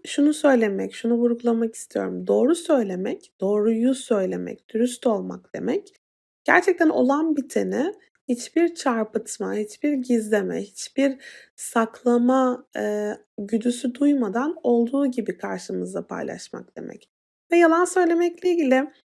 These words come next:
bir bulguyu da sizinle paylaşmak istiyorum. İlişkilerimizde yalan söyleyen biz olsak bile, yani karşımızdaki insan bugüne kadar bize hiç yalan söylememiş olsa bile, biz yalan söyledikçe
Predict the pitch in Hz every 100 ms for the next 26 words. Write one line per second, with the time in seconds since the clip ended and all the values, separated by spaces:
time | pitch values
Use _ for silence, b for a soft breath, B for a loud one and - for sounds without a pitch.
0 | _ _ 233 247 294 277 254 262 247 277
1 | 285 262 - 226 240 254 247 233 220 233
2 | - 339 - - 202 196 202 208 B B
3 | B _ _ _ 254 294 311 - 381 392
4 | 359 302 - 202 208 247 302 320 320 285
5 | 262 220 208 202 - 285 277 - 214 196
6 | - 180 _ - - - - _ _ _
7 | 294 339 359 339 320 339 320 320 - 349
8 | 320 294 262 247 269 285 285 285 269 254
9 | 269 262 294 294 - 269 262 269 262 240
10 | 247 254 240 233 - 220 214 - 247 226
11 | 185 151 - b b b _ 294 294 320
12 | 339 359 349 302 277 277 320 - 226 226
13 | -